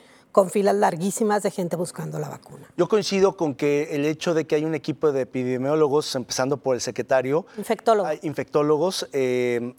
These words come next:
Speaker 2: hayan tomado decisiones que parecerían alarmantes, pero que pronto van a superarse y nos van a permitir recuperar un poco la estabilidad, porque de otra manera se ponía en riesgo el verano, el calor, el mundial y demás, ¿no?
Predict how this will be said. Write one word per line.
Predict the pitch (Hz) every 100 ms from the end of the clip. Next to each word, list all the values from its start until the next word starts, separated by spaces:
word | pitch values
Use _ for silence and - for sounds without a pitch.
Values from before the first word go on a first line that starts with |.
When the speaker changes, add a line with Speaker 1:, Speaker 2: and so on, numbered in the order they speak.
| 123
Speaker 2:
hayan | 135 151
tomado | 143 139 139 151
decisiones | 147 - 113 139 135 147 147 - - _
que | -
parecerían | 143 143 131 143 139 156
alarmantes, | 170 160 151 151 151 170 165
pero | - 139 131
que | - 135
pronto | - 156 160 - 170 160 - _ _
van | 135 143 147
a | 151
superarse | 139 - 135 151 147 139 170
y |
nos | 143 123
van | 135
a | 135
permitir | 135 127 117 135 131
recuperar | 127 120 117 123 120
un | 123
poco | 110 117 123
la |
estabilidad, | 117 143 165 170
porque | - 110 131
de |
otra | 131 165
manera | 147 135 135
se | 156 135
ponía | 123 120
en | 131
riesgo | 135 135 135 135 135
el | 123
verano, | 123 123 123 127
el | 117
calor, | 127 120 120 123
el | 127 120
mundial | 117 113 113
y | 120
demás, | 104 101 98
¿no? | 131